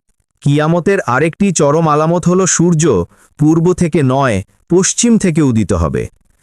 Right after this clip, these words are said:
এই ঘটনা সম্পূর্ণ আল্লাহর শক্তির পরিচয়।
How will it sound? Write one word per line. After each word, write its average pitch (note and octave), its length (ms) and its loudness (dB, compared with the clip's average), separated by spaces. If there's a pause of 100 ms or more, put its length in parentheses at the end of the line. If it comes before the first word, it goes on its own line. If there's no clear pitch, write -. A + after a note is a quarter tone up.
(260)
এই D#3+ 200 2
ঘটনা D#3 400 2
সম্পূর্ণ E3+ 600 2
আল্লাহর D3 440 2
শক্তির E3 400 -2
পরিচয়। F2 540 -2